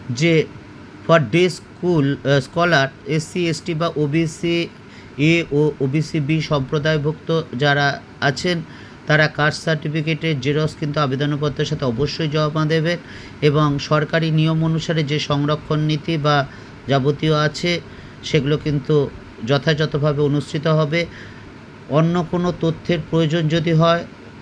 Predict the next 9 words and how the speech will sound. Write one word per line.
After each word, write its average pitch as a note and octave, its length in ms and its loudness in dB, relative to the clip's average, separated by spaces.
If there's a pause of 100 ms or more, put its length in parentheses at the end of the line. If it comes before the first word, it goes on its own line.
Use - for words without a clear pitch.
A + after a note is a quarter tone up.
(160)
স্কুল D#3+ 300 0 (100)
অফিসে D#3+ 600 0 (160)
ফোন D3 120 2
নাম্বার D#3 400 2
দেওয়া D#3 240 2
আছে, D#3 200 -2
যোগাযোগ C#3+ 420 -2 (100)
করতে D#3 300 -2
পারবেন। D#3 420 0